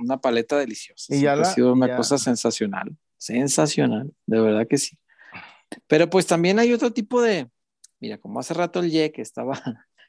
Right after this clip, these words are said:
Speaker 1: estaba molesto por algo, <laughs> este, le podías haber dado un dulcecito así, mira, cómo prende.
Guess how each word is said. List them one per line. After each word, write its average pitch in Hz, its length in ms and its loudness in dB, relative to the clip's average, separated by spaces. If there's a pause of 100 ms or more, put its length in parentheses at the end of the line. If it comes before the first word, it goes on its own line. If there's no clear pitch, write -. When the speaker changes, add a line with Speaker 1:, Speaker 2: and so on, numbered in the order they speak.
(100)
Speaker 1:
estaba - 560 -4 (300)
molesto 127 640 4
por 120 160 2
algo, 147 340 4
<laughs> 143 220 -2
este, - 540 -8 (580)
le 110 100 0
podías 131 300 4
haber 170 140 6
dado 180 120 6
un 180 80 0
dulcecito 165 460 0
así, 156 140 -4
mira, 151 200 -6
cómo 139 260 -4
prende. 139 280 0